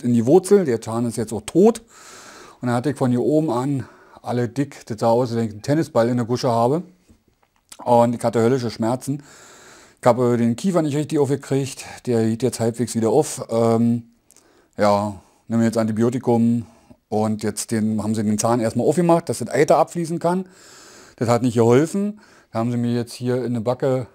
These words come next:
also nicht in der Backe, im Zahnfleisch einen Schnitt gemacht, ohne Narkose, weil Narkose geht ja nicht, wenn alle dick ist. Das Zahnfleisch kam richtig hoch, war richtig voll und ist immer noch. <clears throat> Jetzt habe ich am Donnerstag eine Wurzelbehandlung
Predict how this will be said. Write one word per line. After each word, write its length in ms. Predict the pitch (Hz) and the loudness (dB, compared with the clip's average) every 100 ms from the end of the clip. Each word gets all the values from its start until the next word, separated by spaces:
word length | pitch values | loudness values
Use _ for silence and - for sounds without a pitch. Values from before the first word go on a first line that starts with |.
| _ - | _ -14
also 240 | 107 110 | -6 -4
nicht 160 | 101 110 | -2 -2
in 80 | 113 | -2
der 60 | |
Backe, 240 | 104 120 120 | -2 0 -2
im 120 | 104 | -4
Zahnfleisch 540 | 117 123 131 127 120 | -2 -2 -2 -2 -2
einen 80 | 113 | -4
Schnitt 240 | - 151 | -4 -4
gemacht, 420 | 165 185 185 - - | -2 0 0 -2 -4
ohne 240 | 123 143 | -2 0
Narkose, 520 | 147 143 147 156 147 | 0 0 0 2 2
weil 340 | 117 117 120 - | 4 4 2 -2
Narkose 580 | 95 107 127 127 131 127 107 _ | -6 -4 -2 2 2 0 -4 _
geht 140 | 120 | -4
ja 100 | 127 | 0
nicht, 180 | 113 101 | 0 -2
wenn 80 | 104 | -6
alle 200 | 104 113 | -2 -2
dick 200 | 117 123 | -2 -2
ist. 180 | 160 - | -2 -4
Das 60 | |
Zahnfleisch 480 | 107 110 113 120 - | -6 -6 -2 -4 -4
kam 220 | - 107 | -6 -6
richtig 260 | 113 110 104 | -6 -8 -4
hoch, 180 | 120 120 | -4 -2
war 200 | 104 101 | -2 -2
richtig 300 | 110 - 113 | -4 -8 -8
voll 240 | - 120 127 - - - - - - - - _ _ | -2 -2 -2 -12 -20 -20 -20 -20 -20 -20 -20 _ _
und 200 | - 120 | -2 -2
ist 120 | 113 | -2
immer 180 | 135 151 | 2 4
noch. 300 | 147 143 143 - - - - 135 | 4 2 0 0 2 4 2 2
<clears throat> 460 | 113 - - - - | -2 -10 -20 -12 -4
Jetzt 160 | 120 | 0
habe 180 | 120 120 | 4 4
ich 120 | 120 117 - - - | 4 0 -16 -18 -18
am 360 | - 113 113 107 - - | -8 -4 -4 -4 -8 -12
Donnerstag 460 | - 123 127 123 113 | 0 2 2 0 -4
eine 160 | 120 113 | -2 0
Wurzelbehandlung 920 | 131 170 185 170 147 156 151 156 156 | 0 0 0 0 0 -2 -2 -4 -6